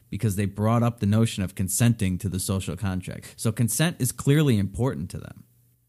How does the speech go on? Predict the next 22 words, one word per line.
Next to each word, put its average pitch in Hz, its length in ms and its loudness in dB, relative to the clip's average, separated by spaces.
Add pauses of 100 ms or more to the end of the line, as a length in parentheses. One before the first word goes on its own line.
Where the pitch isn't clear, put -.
(220)
It 107 180 -4
matters. 104 640 -2 (180)
It 98 160 -2
matters 123 320 0
for 110 160 -2
something. 101 380 -2
Otherwise, 120 400 0
they 135 80 0
wouldn't 120 200 2
even 113 180 0
have 117 240 -2
to 101 280 -2 (240)
pretend 113 340 2
that 113 100 6
I've 110 200 4
imp-, 107 260 0
I've, 101 380 -2
I've, 98 360 -4 (720)
I've 98 220 -4
tacitly 110 540 -2
consented, - 540 -12
right? 98 260 -6